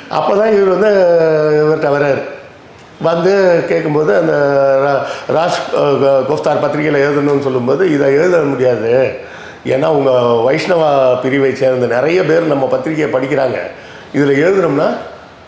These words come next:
இ-, பயங்கர எதிர்ப்பு வரும், பத்திரிகை வீணா போயிடும்" அப்படின்றாரு.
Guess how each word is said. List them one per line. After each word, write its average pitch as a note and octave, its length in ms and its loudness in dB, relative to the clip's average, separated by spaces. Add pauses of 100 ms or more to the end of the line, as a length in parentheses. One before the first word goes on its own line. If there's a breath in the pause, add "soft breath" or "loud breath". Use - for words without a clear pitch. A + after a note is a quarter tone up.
(760)
இ-, B2 120 -6
பயங்கர D#3+ 340 0
எதிர்ப்பு D3+ 500 0
வரும், B2 400 0
பத்திரிகை D#3 360 -4
வீணா C#3+ 200 0
போயிடும்" A2+ 340 -2
அப்படின்றாரு. G2+ 400 -4